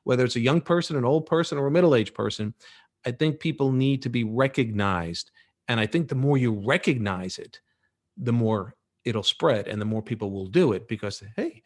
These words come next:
we all wanna feel good. We all wanna feel like we did something good. So if you kind of reinforce it with a thank you, you know, I think it spreads. And I always felt,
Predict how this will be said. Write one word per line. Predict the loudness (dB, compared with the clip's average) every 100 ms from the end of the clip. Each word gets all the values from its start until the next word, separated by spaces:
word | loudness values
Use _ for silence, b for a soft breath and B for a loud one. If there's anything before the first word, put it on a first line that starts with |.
| b b -2
we | 2
all | 4
wanna | 4 2
feel | 0 0
good. | 0 -2 2
We | 4
all | 6
wanna | 6 4
feel | 4
like | 2 2
we | -2
did | 4 4 4
something | 0 0 -4 -6
good. | -8 -10 -12 B B
So | 0 2
if | 4 4
you | 6 6 2 -4 -4
kind | 0
of | 2
reinforce | 2 2 4 4 6 4
it | 2
with | 2
a | 0
thank | 2 4 4 2
you, | -2 -2 b b b _ _ -20 -4
you | 0
know, | 2
I | 2
think | 0 -2
it | -4
spreads. | -4 -4 0 4
And |
I | 6
always | 6 6
felt, | 4 2 0